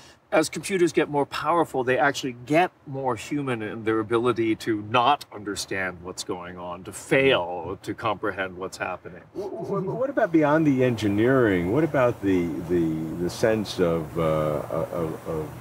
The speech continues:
Speaker 2: human existence in the great cosmos? So, uh, are, will we get to a point where we really understand more than we do now, or,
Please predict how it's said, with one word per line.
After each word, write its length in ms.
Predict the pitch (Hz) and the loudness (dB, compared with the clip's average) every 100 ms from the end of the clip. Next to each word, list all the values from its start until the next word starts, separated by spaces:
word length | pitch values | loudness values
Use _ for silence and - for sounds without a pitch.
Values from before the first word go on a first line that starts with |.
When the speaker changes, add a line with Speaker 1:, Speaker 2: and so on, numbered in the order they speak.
| - 80 82 - - - | -12 -12 -12 -16 -16 -4
Speaker 2:
human 300 | 127 117 98 | -2 2 2
existence 880 | 85 73 101 - - 80 69 71 - | 0 2 2 2 -2 -4 -4 -8 -4
in 400 | 92 98 95 90 | -2 0 -2 0
the 220 | 90 87 | 2 2
great 340 | 80 90 90 - - | 2 2 2 -2 -10
cosmos? 580 | - 95 92 73 76 73 | 0 2 2 0 -6 -4
So, 240 | - 95 - - - - | -2 -4 -4 -14 -20 -10
uh, 720 | 87 - - - 190 - - - - 381 381 - - 349 427 | -10 -10 -18 -14 -10 -10 -10 -14 -12 -12 -12 -16 -18 -12 -6
are, 220 | - 147 | 0 2
will 460 | 160 135 123 143 180 | 2 -4 2 4 4
we 180 | 165 151 | 4 2
get 300 | 101 131 147 | 4 2 2
to 140 | 139 | -2
a 40 | 135 | -2
point 340 | - 127 131 | 0 0 2
where 120 | 113 | 0
we 180 | 98 104 | -2 -2
really 420 | 98 107 127 120 | -4 -2 -2 0
understand 800 | 107 110 95 - - 110 110 113 | 0 -2 -4 -6 0 2 2 0
more 280 | 101 101 113 | 0 4 4
than 160 | 107 104 | 4 0
we 100 | 98 | -2
do 200 | 92 101 | -2 -2
now, 340 | 101 98 101 | 0 0 0
or, 280 | 95 90 87 | 0 0 0